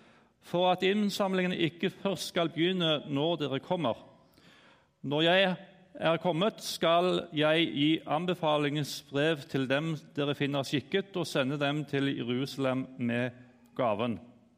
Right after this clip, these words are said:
Og så leser vi videre ifra Romerbrevet kapittel femten, og vers femogtjue og seksogtjue.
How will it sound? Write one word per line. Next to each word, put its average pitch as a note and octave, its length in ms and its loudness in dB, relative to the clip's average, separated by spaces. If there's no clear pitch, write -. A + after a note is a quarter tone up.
Og C3+ 80 -8
så E3 100 -4
leser F#3 320 0
vi F3+ 80 2
videre F#3 520 4
ifra C#3+ 600 0
Romerbrevet D#3 440 0
kapittel C#3+ 280 -2
femten, D3+ 640 -2
og C3+ 100 -6
vers C3+ 240 -2
femogtjue C#3 580 -4
og B2 60 -2
seksogtjue. A#2+ 580 -4